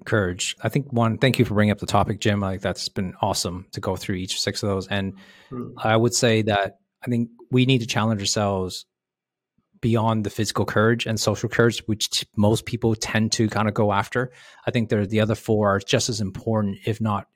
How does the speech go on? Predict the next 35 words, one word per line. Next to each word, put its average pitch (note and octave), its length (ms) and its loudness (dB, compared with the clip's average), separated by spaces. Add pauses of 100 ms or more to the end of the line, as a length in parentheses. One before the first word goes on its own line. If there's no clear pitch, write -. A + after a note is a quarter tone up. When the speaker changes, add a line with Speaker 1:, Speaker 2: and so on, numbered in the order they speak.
Speaker 1:
more A#2 240 2
important G2+ 480 -4
than G2+ 320 -2
those G2 200 -2
first - 280 -4
two. A#2 200 0 (280)
I B2+ 40 4
would G#2+ 180 0 (300)
challenge B2+ 560 2
people G2 320 -4
to G2+ 320 -2
take G#2 320 -4
on F#2+ 360 -4
the G2 160 0
other F#2+ 180 -2
four, F#2+ 500 -4 (240)
uh, G#2+ 160 -4
courages G2+ 460 -2
in G2 140 -4
their F#2 140 -2
life, A2 380 -4
some A2 220 -2
way G2 140 -2
or - 20 -4
another. G2 320 -4 (460)
The - 60 -8
second E3+ 180 4
thing D3+ 100 6
I C3 40 8
would A#2+ 160 6
say G#2+ 240 4
is G2 100 -2
that G#2 240 -2 (120)
I - 40 0
think B2 200 2